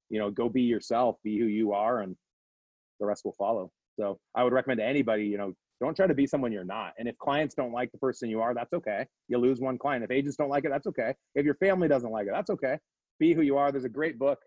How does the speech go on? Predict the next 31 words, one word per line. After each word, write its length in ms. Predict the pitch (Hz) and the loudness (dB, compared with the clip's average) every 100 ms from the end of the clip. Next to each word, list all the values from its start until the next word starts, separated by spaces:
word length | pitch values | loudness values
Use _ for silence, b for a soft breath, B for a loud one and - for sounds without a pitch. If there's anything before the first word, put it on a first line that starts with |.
| _ 113 | _ -12
You 140 | 120 | -10
hear 80 | 127 | -6
me 60 | 120 | -4
referencing 480 | 120 127 120 113 | -4 -6 -10 -6
lots 240 | 113 120 117 | -4 -4 -6
of 40 | |
them 120 | 110 | -8
on 120 | 107 104 | -6 -6
the 60 | |
podcast. 460 | 120 123 113 113 104 _ _ _ _ _ - | -4 -4 -4 -6 -6 _ _ _ _ _ -4
These 140 | 151 | 0
are 60 | 160 | 2
books 240 | 135 131 | 0 -2
that 80 | - | -4
have 100 | 107 | -10
shaped 280 | - 120 107 | -6 -8 -8
the 80 | 110 | -6
person 320 | 110 - 98 | -6 -6 -10
I 40 | |
became. 560 | 92 87 120 113 92 85 _ 110 | -10 -10 -8 -6 -8 -12 _ -6
And 260 | 107 101 92 _ _ 117 | -4 -6 -8 _ _ -2
there's 160 | 123 | 0
a 60 | 123 | 2
cool 200 | 170 143 | 2 2
quote 220 | - 127 | 4 4
out 100 | 120 | 4
there. 100 | 107 | 0
It's 100 | 95 | -4
the 80 | 117 | 0
difference 280 | 120 120 - | 0 0 -6
between 460 | 107 - 113 110 | -12 -6 -4 -4